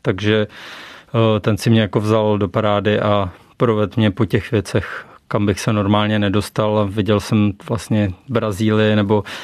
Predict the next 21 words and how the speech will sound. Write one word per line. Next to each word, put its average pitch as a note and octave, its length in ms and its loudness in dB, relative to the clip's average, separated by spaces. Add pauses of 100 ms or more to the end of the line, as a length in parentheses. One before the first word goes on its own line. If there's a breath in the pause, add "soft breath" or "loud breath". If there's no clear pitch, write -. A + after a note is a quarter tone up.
(140 loud breath)
minimálně A2+ 460 0
to B2 120 -2
São A2 320 -2
Paulo G#2 380 0
<laughs> - 0 -
jsem - 300 0
viděl G#2 440 2
úplně G#2 320 -2
z - 80 -6
jiného G#2 340 4
úhlu G#2+ 340 2
pohledu G#2 460 2
než G#2 240 0
většina G#2 380 0
lidí G2 300 -2
asi, G#2 260 -4
kteří - 240 -8
se - 160 -8
tam G#2 120 0
dostanou, G2+ 460 -2
no. G2 200 -4